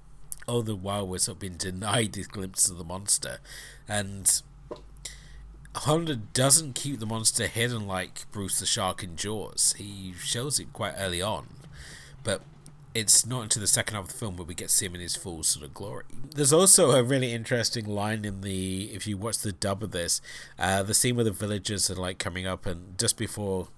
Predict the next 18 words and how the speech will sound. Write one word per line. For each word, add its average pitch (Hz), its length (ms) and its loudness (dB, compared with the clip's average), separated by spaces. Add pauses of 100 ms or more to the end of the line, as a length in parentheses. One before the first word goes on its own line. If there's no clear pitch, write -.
(120)
Godzilla 98 360 -4
pops - 320 -4
over 92 180 -6
the 87 100 -10
mountain, 90 500 -4 (1120)
there's 107 160 2
an 123 140 -2
old 107 360 2
man 101 420 0 (100)
who 104 120 -4 (240)
proclaims 110 640 0
that 101 160 -2 (300)
Godzilla 110 500 4
has 104 140 2
stolen 101 540 2
all 98 140 -2
his 90 140 -2
chickens. 123 640 4